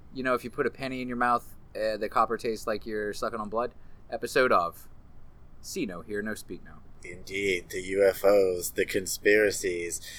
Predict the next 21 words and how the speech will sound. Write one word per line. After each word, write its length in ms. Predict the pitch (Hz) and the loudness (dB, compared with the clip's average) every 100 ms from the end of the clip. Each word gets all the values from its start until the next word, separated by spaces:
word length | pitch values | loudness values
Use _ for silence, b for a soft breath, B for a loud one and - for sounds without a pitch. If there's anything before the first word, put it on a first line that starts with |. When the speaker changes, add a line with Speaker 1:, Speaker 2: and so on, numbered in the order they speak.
| B - | B 2
Speaker 2:
and 180 | 95 | 2
the 100 | 98 101 | 6 4
only 220 | 143 131 | 6 4
reason 320 | 127 120 101 | 2 2 -2
you 120 | 110 | 0
can 140 | 113 92 | 4 6
actually 400 | 101 - 104 92 | 6 6 4 4
taste 360 | 113 110 - | 4 4 6
anything 480 | 98 120 147 82 90 | 6 6 2 -2 -2
is 160 | 92 85 | -6 -6
because 360 | 95 101 92 | -4 0 2
your 80 | 92 | 0
saliva 520 | 87 90 92 123 101 | 0 4 8 8 8
is 240 | 87 92 90 | 6 4 0
acidic 420 | 76 131 104 - 87 | -2 0 2 2 0
and 80 | 85 | 0
it's 240 | - - | -6 -8
technically 580 | - 143 - 107 - 90 | 2 2 2 -8 -2 -4
breaking 440 | - 87 95 98 92 | 2 4 4 0 -4
it 140 | 87 | 0
down 360 | 92 98 87 | 4 4 4